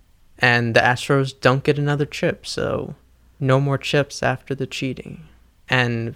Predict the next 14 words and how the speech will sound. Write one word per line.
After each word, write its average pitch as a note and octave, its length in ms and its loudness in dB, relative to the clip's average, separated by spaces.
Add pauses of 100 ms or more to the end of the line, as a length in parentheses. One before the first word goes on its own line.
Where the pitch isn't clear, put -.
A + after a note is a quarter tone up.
(100)
with B2 180 0
Correa C3 480 4
becoming B2+ 440 -4
a A2+ 40 -4
free B2 260 -2
agent, D3 460 2 (380)
that B2 200 2
core B2+ 340 2
will A#2 500 0 (140)
be A#2+ 120 -2
broken A#2+ 380 2
up A2+ 180 -4
even B2 260 -10
more. - 340 -14